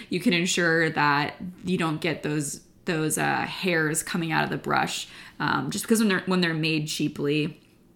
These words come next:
I don't, you know, I, I don't think they have, whatever's holding together, the brush together, um, it's not as good of quality. And maybe we'll do an episode where I explain brushes too. I, I will do that. Um,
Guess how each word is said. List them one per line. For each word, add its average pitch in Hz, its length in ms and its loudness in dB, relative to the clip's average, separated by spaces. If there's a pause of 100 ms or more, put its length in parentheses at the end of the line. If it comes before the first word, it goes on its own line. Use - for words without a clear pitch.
(280)
I 202 120 4
don't, 170 200 4 (120)
you 175 120 2
know, 165 80 2
I, 160 160 0
I 175 80 8
don't 190 140 6
think 180 160 0
they 175 80 0
have, 175 240 2
whatever's 196 320 6
holding 185 540 2 (420)
together, 165 580 4 (160)
the 165 200 -2
brush 175 340 2
together, 151 640 0 (220)
um, 139 480 2 (340)
it's - 200 -2
not 151 160 0
as 147 100 -4
good 139 160 -2
of - 120 -8
quality. 139 440 -4
And 190 80 4
maybe 254 240 4
we'll 320 140 2
do 240 160 2
an 196 80 4
episode 165 420 2
where 160 140 2
I 151 80 4
explain 151 720 -2
brushes - 560 -2
too. - 440 -4
I, 170 280 4
I - 20 4
will 160 240 0
do 113 160 -4
that. - 320 -4 (300)
Um, 156 480 4